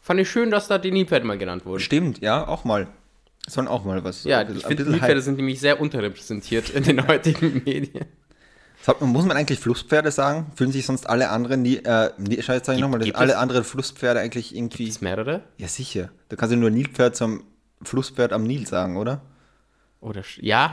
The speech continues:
Speaker 1: ja, stimmt, aber sind, aber von der Art her gibt es aber, ich meine, bestimmt gibt
Speaker 2: Ja,
Speaker 1: es
Speaker 2: es gibt
Speaker 1: verschiedene Arten,
Speaker 2: unterschiedliche,
Speaker 1: aber,
Speaker 2: ja,
Speaker 1: aber
Speaker 2: ja.
Speaker 1: unterscheiden wir so im Alltag?
Speaker 2: Ja, nein,
Speaker 1: Also
Speaker 2: also
Speaker 1: ich meine, ich habe bisher immer nur Nilpferd gesagt, sagen wir es mal so,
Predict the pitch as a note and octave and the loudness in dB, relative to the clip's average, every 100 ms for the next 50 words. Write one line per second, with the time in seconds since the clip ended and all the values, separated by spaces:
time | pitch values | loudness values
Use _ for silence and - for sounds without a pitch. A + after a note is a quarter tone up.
0 | B2 A2+ C3 C#3 - C3+ D#3+ B2 A2+ C3 | 2 2 2 0 -2 -2 0 -2 0 -2
1 | C3+ C3+ A#2 A#2 - A2+ A2 - - F#2+ | -4 -2 -2 -2 -2 0 0 0 -4 -2
2 | B2 - F3+ F#3 D3 - C3+ A#2+ A#2 A#2 | -2 -6 -8 -6 -10 -12 -4 -4 -4 -4
3 | A2+ A2+ A2 - C3 - F#2+ F#2+ C3 A#2+ | -2 0 -2 -2 -2 2 2 4 0 0
4 | A#2 A2+ G#2 A2+ G2 G2+ G2+ G2+ B2 G#2 | 0 0 2 0 0 0 2 2 2 2
5 | A2+ B2 C3+ A#2+ G2+ A2+ F3 A3+ A3+ G#3+ | 0 0 0 -2 -2 -2 0 0 -4 -6
6 | - D#3 - _ _ _ _ B2 - A#2 | -8 -16 -16 _ _ _ _ -12 -8 -8
7 | D3 - G3+ A3 - _ _ - _ _ | -10 -12 -12 -12 -16 _ _ -20 _ _
8 | _ _ _ _ - - - F#2 G#2 - | _ _ _ _ -20 -10 -8 -8 -10 -16
9 | _ - B2 F#2+ - B2+ B2 C3+ C3 C#3 | _ -10 -6 -4 -2 0 2 2 2 -2
10 | - A#2+ C3+ C3 D3+ C#3 E3 E3+ G2+ G#2 | -4 -2 0 2 2 2 2 0 -2 0
11 | G2 F#2+ A#2 A2+ A2 G#2+ A2 F#2+ | -4 -2 -2 -2 -4 -4 -4 -6